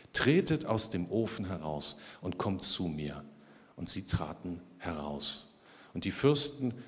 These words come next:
Präfekten, Statthalter und Ratgeber, sie umringten sie und sie sahen, dass das Feuer ihrem Körper keinerlei Schaden zugefügt hatte. Nicht ein Haar auf ihrem Haupt war versengt. Selbst ihre Kleidung war unversehrt.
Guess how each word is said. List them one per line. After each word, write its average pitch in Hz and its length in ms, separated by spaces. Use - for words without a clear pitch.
Präfekten, 139 540
Statthalter 110 600
und 101 120
Ratgeber, 98 720
sie 117 160
umringten 127 580
sie 101 240
und 110 120
sie 113 140
sahen, 117 380
dass 131 180
das - 200
Feuer 160 360
ihrem 117 320
Körper 120 360
keinerlei 165 760
Schaden 147 400
zugefügt - 640
hatte. 82 200
Nicht 160 360
ein 147 260
Haar 80 300
auf - 140
ihrem 95 300
Haupt - 400
war 90 140
versengt. 80 520
Selbst - 380
ihre 156 160
Kleidung 131 640
war 95 140
unversehrt. 78 680